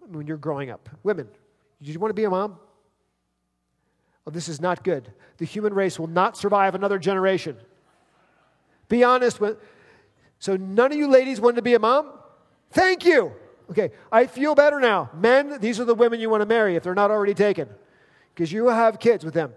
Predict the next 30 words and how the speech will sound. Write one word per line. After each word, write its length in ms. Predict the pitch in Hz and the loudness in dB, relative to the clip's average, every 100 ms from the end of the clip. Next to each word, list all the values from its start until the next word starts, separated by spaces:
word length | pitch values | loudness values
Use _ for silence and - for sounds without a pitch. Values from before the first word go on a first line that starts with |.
| _ _ _ _ - | _ _ _ _ -6
Well, 240 | 240 269 - _ | -6 -6 -10 _
this 220 | 330 254 | -10 -8
is 180 | 277 262 | -10 -8
what 140 | 302 | -8
Sarai, 500 | - - 311 277 175 | -8 -6 -2 -2 -2
she 220 | 190 302 302 | -4 -4 -2
wants 360 | 294 302 - | -2 -4 -8
to 120 | - 285 | -12 -6
be 140 | 311 | -4
a 80 | 302 | -2
mother. 520 | 285 320 302 160 117 _ | -2 -2 -2 -6 -10 _
That's 280 | - 302 - | -6 -6 -4
her 180 | 285 320 | -6 -8
dream. 500 | 196 226 349 254 165 _ | -8 -4 -4 -4 -8 _
She 200 | - 262 | -14 -10
wants 600 | 262 208 254 339 359 - - | -10 -4 -2 -2 -4 -12 -12
to 140 | 294 | -12
be 400 | 233 285 294 311 294 | -6 -4 -2 -4 -8
a 140 | 220 240 | -14 -10
mom. 600 | 254 311 330 254 165 123 _ _ _ _ _ _ _ _ _ _ _ _ _ _ _ _ - | -6 -4 -2 -4 -6 -16 _ _ _ _ _ _ _ _ _ _ _ _ _ _ _ _ -8
And 160 | 247 | -6
this 220 | 262 233 165 | -6 -8 -10
wound 560 | 180 285 294 226 180 | -14 -12 -12 -12 -14
is 320 | 247 185 175 _ 311 | -12 -12 -12 _ -16
oozing. 640 | 254 285 240 180 139 120 120 _ _ _ - | -10 -8 -8 -10 -12 -18 -20 _ _ _ -14
This 240 | 214 175 | -14 -12
wound 600 | 165 175 254 277 262 247 | -16 -16 -12 -12 -12 -14
is 240 | 269 226 185 | -14 -12 -10
seeping. 960 | - - - - 311 311 214 165 123 123 _ _ _ _ _ _ _ | -12 -14 -14 -8 -8 -8 -10 -12 -14 _ _ _ _ _ _ _ _
She's 440 | _ - 226 - | _ -20 -18 -18